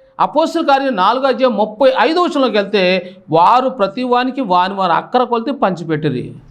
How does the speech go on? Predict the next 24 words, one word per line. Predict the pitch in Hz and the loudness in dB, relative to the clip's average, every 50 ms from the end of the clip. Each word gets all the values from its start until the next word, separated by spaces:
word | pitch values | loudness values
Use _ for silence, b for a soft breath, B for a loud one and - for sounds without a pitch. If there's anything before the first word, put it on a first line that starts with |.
| - _ _ _ b b b b b b b b | -20 _ _ _ b b b b b b b b
అంటే | 247 247 240 | 0 0 2
నాలుగో | 180 156 160 185 208 220 | 2 2 2 0 2 0
అధ్యాయం | 226 220 226 226 208 | 0 0 0 0 0
ముప్పై | 202 202 - 220 214 | 0 0 0 2 2
ఐదో | 208 202 | 2 2
వచనంలో | 202 240 262 240 | 2 2 0 2
వారి | 165 151 151 - 165 | 4 4 2 2 2
వారి | 170 170 156 | 2 0 0
అక్కర | 156 160 190 | 0 -2 -4
కొలది | 185 202 202 202 202 | -2 -2 0 0 0
పంచిపెట్టారు. | 202 208 202 208 208 220 220 233 226 233 269 - - - - - - _ _ _ _ - - - | 0 0 0 2 2 2 2 2 2 2 2 -2 -4 -8 -14 -20 -20 _ _ _ _ -10 -2 0
ఇదే | 214 233 294 330 339 339 | 2 2 2 2 2 2
మాట | 330 285 262 254 254 269 294 294 285 294 - - _ _ - | 2 2 2 2 2 2 2 0 0 -4 -8 -20 _ _ -4
అపోస్తలుల | - - - 294 294 294 277 277 | -4 -2 0 -2 -2 -2 0 0
కార్యం | 285 285 285 285 254 | 0 0 2 2 2
రెండు | 247 247 269 | 2 2 2
నలభై | 262 240 226 240 233 262 | 2 2 0 0 0 0
ఐదులో | 262 262 269 | 0 0 0
కూడా | 254 269 294 330 330 - - - | 0 2 0 0 0 -4 -8 -4
వ్రాస్తుంది. | 190 185 185 165 - - 160 123 110 107 - - - - - b b b b b | 0 0 0 0 -2 -8 -12 -12 -12 -16 -18 -20 -20 -20 -20 b b b b b
అంటే | 302 277 | -2 0
రెండు | 214 196 214 233 262 262 311 | 0 2 2 2 4 2 2
మాటలు | 302 302 302 302 277 277 311 | 2 2 0 0 0 -2 -2
జోడిస్తే | 277 254 269 254 - 226 - - - 190 156 156 160 175 180 165 B | 0 2 2 2 2 0 -2 -2 0 2 2 4 4 2 2 0 B